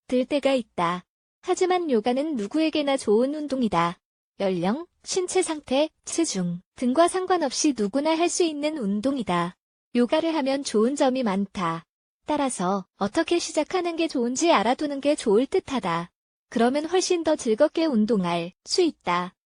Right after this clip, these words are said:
초보자를 위한 요가 자세, 기본부터 시작하기. 첫 수업에 가면 조금 어색하거나 긴장이 될 수도 있다.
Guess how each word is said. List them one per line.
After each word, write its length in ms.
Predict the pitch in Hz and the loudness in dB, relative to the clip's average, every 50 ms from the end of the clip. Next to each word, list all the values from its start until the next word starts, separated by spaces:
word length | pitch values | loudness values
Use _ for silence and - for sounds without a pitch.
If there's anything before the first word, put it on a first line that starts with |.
| _ _ _ - | _ _ _ -14
초보자를 580 | - - 285 254 302 285 - 370 349 349 339 311 | -6 -6 -2 0 0 2 4 4 4 4 2 2
위한 300 | 269 262 269 285 277 240 | 2 2 2 2 0 0
요가 280 | 190 196 190 233 262 269 | 0 2 2 2 2 2
자세, 520 | - - 240 190 - - 233 277 320 320 _ _ _ - | 0 0 -2 -2 0 2 0 2 0 0 _ _ _ -10
기본부터 600 | - - 247 - 320 339 320 - - - 330 330 | -4 -4 -2 0 0 -2 -2 -6 -4 -2 0 0
시작하기. 580 | 320 - - - 339 - - 320 285 - 320 320 | 0 -2 -2 -2 -2 0 0 -2 0 0 0 -2
첫 180 | - - 403 | 0 -2 -4
수업에 400 | 381 - - 392 359 349 339 349 | -2 0 2 4 4 4 4 2
가면 440 | 339 311 262 226 233 233 240 262 269 | 0 2 0 2 2 2 0 -2 -4
조금 340 | - - 226 202 269 302 302 | -4 -4 -2 0 0 0 2
어색하거나 920 | 220 196 - 202 175 160 - _ _ - - 392 359 - 349 330 330 320 | 0 0 0 0 -2 -4 -4 _ _ -2 0 0 4 4 2 4 2 0
긴장이 520 | 311 - 269 226 233 226 302 302 302 311 294 | 0 2 2 2 4 4 4 2 2 0 0
될 160 | 294 262 269 | 2 0 0
수도 240 | 254 - 277 - 254 | 0 -2 -2 -2 -2
있다. 480 | 220 175 _ - 170 170 170 170 180 | -2 -2 _ -4 -4 -2 -2 -4 -6